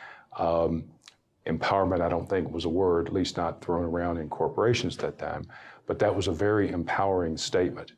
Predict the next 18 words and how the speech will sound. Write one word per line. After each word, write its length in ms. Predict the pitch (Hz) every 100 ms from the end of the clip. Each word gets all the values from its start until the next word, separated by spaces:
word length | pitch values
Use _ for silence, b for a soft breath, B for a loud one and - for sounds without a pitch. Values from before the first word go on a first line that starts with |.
| - -
Uh, 260 | 82 85 82
it 100 | 98
was 180 | 92 92
also, 380 | 90 87 - 78
I 200 | 82 87
think, 400 | 85 82 76 - B B B -
uh, 160 | 90 -
a 60 | 98
great 340 | 82 92 95
reflection 560 | 90 87 - 92 - 82
of 80 | 80
his 180 | 87 80
leadership, 640 | 90 87 - - 82 -
because 500 | 80 - 87 87 - B B -
he 160 | 107
was 220 | 98 95
more 480 | 90 95 95 92 98
about, 520 | 95 92 87 90 87